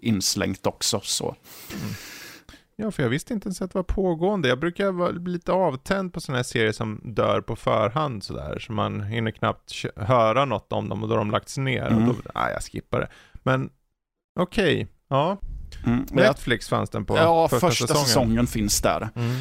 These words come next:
Speaker 1: Ehm, jag tror att den här har tagits emot ganska bra, så det är nog förmodligen
Speaker 2: Mm.
Speaker 1: därför den fortfarande,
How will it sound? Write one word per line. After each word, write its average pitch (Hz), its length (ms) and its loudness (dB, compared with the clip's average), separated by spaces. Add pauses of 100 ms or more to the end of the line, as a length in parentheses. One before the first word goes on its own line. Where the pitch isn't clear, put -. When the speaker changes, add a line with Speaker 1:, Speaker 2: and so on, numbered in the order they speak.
(180)
Speaker 1:
Ehm, 120 500 6
jag 139 140 4
tror 160 340 4
att 139 100 2
den 135 100 6
här 117 100 4
har 110 80 4
tagits 117 460 2
emot 113 320 2
ganska 110 460 2
bra, 110 260 2
så - 160 0
det 117 80 4
är - 20 4
nog 113 220 4
förmodligen 113 520 4
Speaker 2:
Mm. 120 160 6
Speaker 1:
därför 107 280 0
den 101 200 0
fortfarande, 95 960 0